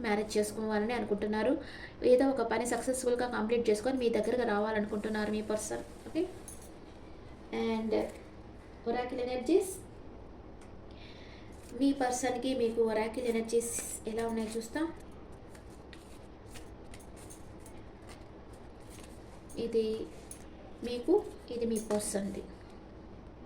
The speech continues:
మీరు angel of love, మీరు మీ పర్సన్కి ప్రపోజ్ చేయాలనుకుంటున్నారు. మీ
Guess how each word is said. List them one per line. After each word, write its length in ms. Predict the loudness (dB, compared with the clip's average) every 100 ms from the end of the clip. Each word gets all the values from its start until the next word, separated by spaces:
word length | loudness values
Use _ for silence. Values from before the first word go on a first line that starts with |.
| -14 -14 -14 -14 -16 -16 -16 -14 -14 -16 -16 -16 -16 -10 0
మీరు 540 | 4 8 8 6 2 -4 -12 -14 0 2
angel 280 | 4 6 6
of 80 | 4 4
love, 160 | 4 4 -2 -12 -14 -14 -14 -14 -14 -14 -16 -16 -8
మీరు 480 | -2 6 12 12 12 8
మీ 120 | 2
పర్సన్కి 420 | 0 2 4 4
ప్రపోజ్ 440 | 2 2 2 6
చేయాలనుకుంటున్నారు. 1080 | 8 8 6 2 0 -2 -2 -2 -4 -6 -8 -16 -16 -16 -16 -14 -10 -10 -10 -14 -14 -14 -14 -12 -6
మీ 420 | 0 4 4 4